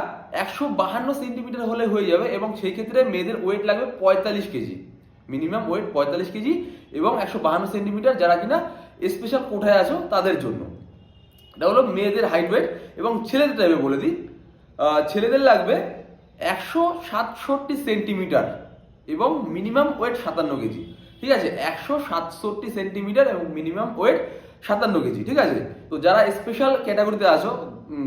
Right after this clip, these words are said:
গোর্খা, রাজবংশী, গারোয়ালি, এসটি, তো তারা কিন্তু একশো ষাট সেন্টিমিটার হাইটে ওয়েট হয়ে যাবে এবং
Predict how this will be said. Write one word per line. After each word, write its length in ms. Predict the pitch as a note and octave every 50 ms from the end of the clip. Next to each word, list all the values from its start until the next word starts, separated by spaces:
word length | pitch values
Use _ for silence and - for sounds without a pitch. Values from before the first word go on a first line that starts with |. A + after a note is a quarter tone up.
| C3+
গোর্খা, 300 | D#3+ F3 E3+ F3 F3+ F3 E3+ E3 E3
রাজবংশী, 420 | D#3+ D#3+ D#3+ E3+ E3+ - - - C#3+
গারোয়ালি, 340 | D3+ D#3 D#3+ D#3 D3+ C#3+ - - - D#3
এসটি, 240 | D3+ - C#3 D3+ E3 F3+ F3+ F3 - - - -
তো 60 | D#3+ D3+ E3+
তারা 140 | E3+ F3 F#3+ -
কিন্তু 180 | A#3+ B3 B3 D4+ - - F#3 F#3
একশো 220 | F#3+ F#3+ - C#4 C4+ - -
ষাট 180 | - G3+ G#3 G#3 - -
সেন্টিমিটার 480 | A3+ A3 G#3+ A3+ A#3 A#3 - B3+ B3 - E3+
হাইটে 240 | D#3+ E3+ F3 G#3+ G#3 F#3
ওয়েট 180 | G3 G3+ G3 - F3+ F3+ D3 C#3+
হয়ে 140 | F3+ F#3 F3+ E3+
যাবে 160 | D#3 E3 A#3+ - - - - - - - - D#3+
এবং 140 | F3 A3